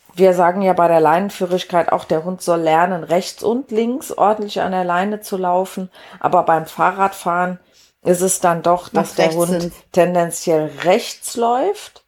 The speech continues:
Speaker 2: Ja,
Speaker 1: Ich
Speaker 2: sehe
Speaker 1: hab
Speaker 2: ich auch
Speaker 1: Easy,
Speaker 2: so.
Speaker 1: also Easy kann tatsächlich am Fahrrad an beiden Seiten laufen.
Speaker 2: Okay.
Speaker 1: Und ich lasse den hinterm Fahrrad die Seite wechseln. Allerdings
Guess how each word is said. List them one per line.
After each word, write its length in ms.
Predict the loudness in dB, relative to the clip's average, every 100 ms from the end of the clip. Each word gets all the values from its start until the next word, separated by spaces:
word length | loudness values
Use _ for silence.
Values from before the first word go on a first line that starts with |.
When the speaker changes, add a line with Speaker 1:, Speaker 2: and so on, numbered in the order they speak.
| _
Speaker 2:
Ja, 140 | -12 -6
Speaker 1:
Ich 140 | -2
Speaker 2:
sehe 100 | 2
Speaker 1:
hab 140 | 0 0
Speaker 2:
ich 60 |
auch 60 | 0
Speaker 1:
Easy, 340 | 2 2 2
Speaker 2:
so. 60 | 4
Speaker 1:
also 140 | 4
Easy 280 | 4 2 0
kann 260 | 0 0 0
tatsächlich 600 | 2 0 2 -2 -2 -4
am 100 | -4
Fahrrad 400 | -2 -2 0 0
an 160 | -4 -4 0
beiden 380 | 2 2 -2
Seiten 440 | -2 0 0 -2 -4
laufen. 540 | -2 -2 -4 -10 -14 -14 -16
Speaker 2:
Okay. 400 | -18 -14 -14 -14 _ _ 0
Speaker 1:
Und 580 | 2 4 2 -4 -6 -8
ich 140 | 0
lasse 300 | 2 4 2
den 200 | 2 2
hinterm 440 | 2 2 2 0 0
Fahrrad 520 | 2 2 4 2 0
die 80 | -2
Seite 540 | 2 4 4 0 0
wechseln. 520 | 0 0 -4 -4 -2 0
Allerdings 920 | 4 6 4 4 0 0 -6 -12